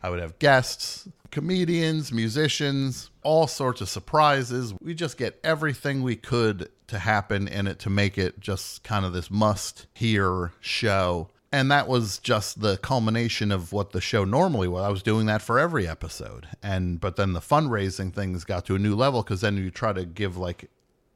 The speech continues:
the equivalent, like, usually it's like, "Oh, here's a tote bag," or "Here's a thing like that," that they give out during fundraisers on stations. But I would then go all the way out. I would do magazine, would make records, flexi discs,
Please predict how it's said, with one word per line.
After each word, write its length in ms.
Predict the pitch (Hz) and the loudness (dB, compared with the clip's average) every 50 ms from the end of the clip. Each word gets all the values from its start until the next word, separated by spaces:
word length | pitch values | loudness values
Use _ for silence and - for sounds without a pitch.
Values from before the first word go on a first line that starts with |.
| _ - | _ -16
the 340 | 120 107 107 98 95 90 92 104 | -8 -4 -4 -4 -4 -4 -8 -12
equivalent, 480 | 104 - - 175 170 147 123 113 78 | -12 -6 -2 0 0 0 -2 -4 -4
like, 200 | 113 104 95 - | -4 -4 -4 -4
usually 600 | - 113 120 120 147 160 165 156 135 151 143 131 | -8 -8 -6 -4 -2 0 0 0 0 0 0 0
it's 140 | 113 107 - | -2 -2 -2
like, 120 | 120 120 147 | -4 -2 0
"Oh, 200 | 175 190 165 139 | 2 2 2 2
here's 280 | 131 156 160 165 156 160 | 2 0 -2 -2 -4 -6
a 60 | 147 | -10
tote 380 | - - - 170 175 170 - | -8 -2 -2 -2 -2 -2 -4
bag," 480 | - 123 107 95 87 85 80 73 71 - | -2 0 0 0 0 -2 -4 -6 -8 -10
or 200 | 73 85 90 87 | -10 -8 -8 -6
"Here's 300 | 95 127 131 135 123 123 | -4 -4 -4 -4 -4 -6
a 60 | 127 | -10
thing 200 | 120 - 135 131 | -10 -8 -6 -2
like 200 | 135 127 123 117 | -2 -2 -2 0
that," 220 | - 135 120 113 - | 0 0 0 0 -2
that 120 | 98 90 | -4 -2
they 100 | - 98 | -2 -4
give 200 | 87 - 98 95 | -2 -2 -2 0
out 200 | 98 95 90 87 | 0 0 -2 -2
during 220 | - 101 92 90 90 | -4 -4 -4 -4 -6
fundraisers 680 | - - 101 95 95 92 92 92 90 82 90 90 85 | -4 -2 -2 -2 0 0 -2 -2 -2 -4 -4 -6 -4
on 200 | 90 85 85 82 | -4 -4 -4 -6
stations. 560 | 80 - - 92 87 87 - - 85 82 - - _ - - - | -8 -8 -6 -6 -6 -4 -4 -4 -6 -6 -6 -10 _ -18 -8 -4
But 120 | 120 120 | 0 2
I 100 | 127 135 | 4 4
would 180 | 131 127 117 101 | 4 4 2 2
then 260 | 107 107 104 101 95 | 2 2 2 2 0
go 280 | 87 95 98 95 90 85 - | 0 0 0 0 0 -2 -2
all 220 | - 131 135 127 123 | 2 4 4 6 6
the 80 | 117 113 | 4 2
way 260 | 107 104 101 95 95 | 0 0 0 0 -2
out. 320 | 95 95 92 90 87 - - | 0 0 0 0 -2 -4 -4
I 80 | 87 85 | -6 -6
would 120 | 85 76 73 | -6 -6 -6
do 320 | 80 82 80 78 73 - _ _ - _ _ _ - | -10 -10 -10 -10 -12 -14 _ _ -20 _ _ _ -16
magazine, 1120 | - - 113 123 123 120 104 101 101 95 110 131 135 131 131 127 127 127 127 123 113 92 78 | -8 -2 0 2 2 2 2 0 -2 0 2 2 4 4 4 4 4 4 2 2 0 -2 -4
would 180 | 85 90 82 85 | -6 -8 -6 -4
make 180 | 101 92 80 - | -6 -6 -6 -4
records, 600 | 104 131 143 139 - - 131 127 120 113 110 - | 0 2 2 2 4 4 2 2 2 2 -2 -8
flexi 560 | - - - 131 127 - - - - 123 113 | -8 -4 0 0 0 0 -2 -2 -2 -2 0
discs, 520 | 107 120 120 113 110 - - - - - | 0 2 2 2 0 -2 -10 -14 -18 -18